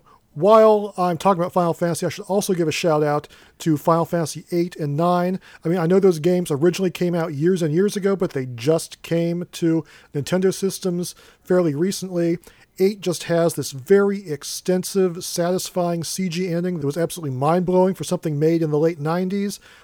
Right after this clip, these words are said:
And nine is similarly beautiful, but also has this whole twist where you don't know whether or not the main protagonist survived the final battle,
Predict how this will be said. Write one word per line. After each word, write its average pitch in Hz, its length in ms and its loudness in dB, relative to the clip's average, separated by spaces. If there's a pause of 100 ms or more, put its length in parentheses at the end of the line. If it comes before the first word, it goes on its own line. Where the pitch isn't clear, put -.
(180)
And 175 320 -2
nine 233 320 0
is 190 180 -2
similarly 220 540 0
beautiful, 147 580 0 (300)
but 180 100 -2
also 185 260 0
has 165 160 2
this 151 100 -6
whole 175 180 -4
twist 185 460 4
where 151 100 -2
you 147 100 -2
don't 156 400 0
know 156 140 2
whether 156 380 2
or - 20 0
not 147 320 -2 (300)
the 147 80 -2
main 160 260 0
protagonist 151 640 -2
survived 139 520 0
the 135 40 -8
final 156 300 -2
battle, 151 460 0